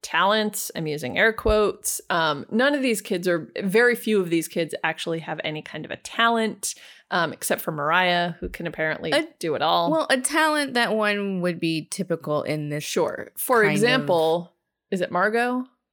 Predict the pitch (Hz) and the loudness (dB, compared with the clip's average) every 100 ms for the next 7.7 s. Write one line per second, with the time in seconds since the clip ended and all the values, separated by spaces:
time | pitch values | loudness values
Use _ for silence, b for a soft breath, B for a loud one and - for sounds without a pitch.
0 | - 156 - 165 135 147 165 _ _ _ | -6 -6 -2 -2 0 -2 -6 _ _ _
1 | _ _ 180 170 156 170 139 - 214 - | _ _ -8 -6 -6 -6 -6 -6 -10 -12
2 | - _ _ _ _ 175 165 165 170 160 | -16 _ _ _ _ -8 -8 -6 -8 -8
3 | _ - 185 - 135 165 175 147 147 85 | _ -10 -8 -6 -2 0 2 0 -2 -6
4 | 127 143 - 151 151 - - 143 143 143 | -8 -8 -10 -8 -8 -10 -10 -8 -8 -6
5 | 135 135 160 156 - - 165 240 185 160 | -2 0 -2 -2 -4 -2 2 4 2 0
6 | - 247 269 262 262 269 180 165 160 190 | 0 2 4 4 4 2 2 2 4 4
7 | 202 170 147 143 151 127 | 4 4 2 2 0 -2